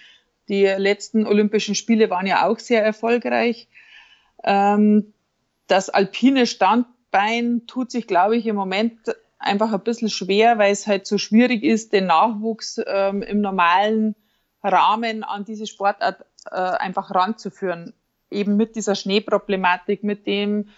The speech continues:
mit der Problematik, dass die, äh, Kinder einfach auch, äh, mehr Anforderungen in der Schule leisten müssen, als jetzt vielleicht nur zu unserer Zeit, dass der Augenmerk, äh, da auch natürlich, äh, höher zu legen ist, äh,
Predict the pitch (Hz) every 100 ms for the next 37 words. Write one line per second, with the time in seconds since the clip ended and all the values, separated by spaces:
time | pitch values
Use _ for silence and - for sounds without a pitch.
0 | _ _ _ 214 - - 202 196 190 190
1 | 196 208 - 190 190 202 190 190 185 120
2 | 185 180 220 220 202 175 202 190 - 185
3 | 202 - - - 202 190 190 185 196 202
4 | 196 208 - 208 196 202 202 196 202 202
5 | - 233 240 233 226 220 - _ - 196
6 | 185 214 - 220 220 220 226 202 202 -
7 | - - - 196 196 208 196 220 220 226
8 | 220 190 - 202 202 185 180 196 190 196
9 | _ _ - _ - 185 208 220 208 208
10 | 208 - - 190 196 202 202 180 185 214
11 | 220 208 - 220 208 202 214 190 190 196
12 | 180 214 214 208 208 202 175 117 _ _
13 | _ - 233 196 208 220 220 220 214 -
14 | 226 127